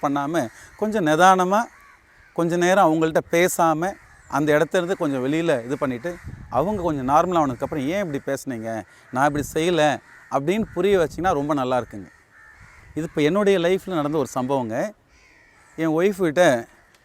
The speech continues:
ட்ரைனிங் முடிச்சுட்டு வரும்போது, "காரக்குழம்பு செஞ்சா நல்லாயிருக்கும்,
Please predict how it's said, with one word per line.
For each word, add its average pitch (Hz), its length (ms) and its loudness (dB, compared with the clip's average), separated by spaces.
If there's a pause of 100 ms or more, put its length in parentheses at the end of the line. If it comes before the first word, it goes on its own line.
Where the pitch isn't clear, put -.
(100)
ட்ரைனிங் 185 340 0
முடிச்சுட்டு - 140 -8
வரும்போது, 139 680 0 (320)
"காரக்குழம்பு 180 520 2 (100)
செஞ்சா 143 240 -2
நல்லாயிருக்கும், 123 600 -2